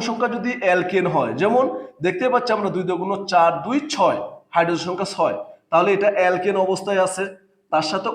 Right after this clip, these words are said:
ও থাকলে দুইটা সমাণু সম্ভব, অর্থাৎ অ্যালকোহল এবং ইথার। সেজন্যই আমরা বলতে পারি যে ইথানলের সমাণু, ইথানল মানে কি, সি টু এইচ ফাইভ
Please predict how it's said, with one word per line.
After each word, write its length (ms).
ও 20
থাকলে 220
দুইটা 260
সমাণু 340
সম্ভব, 280
অর্থাৎ 240
অ্যালকোহল 500
এবং 140
ইথার। 260
সেজন্যই 560
আমরা 120
বলতে 260
পারি 160
যে 80
ইথানলের 680
সমাণু, 440
ইথানল 360
মানে 220
কি, 60
সি 120
টু 100
এইচ 240
ফাইভ 260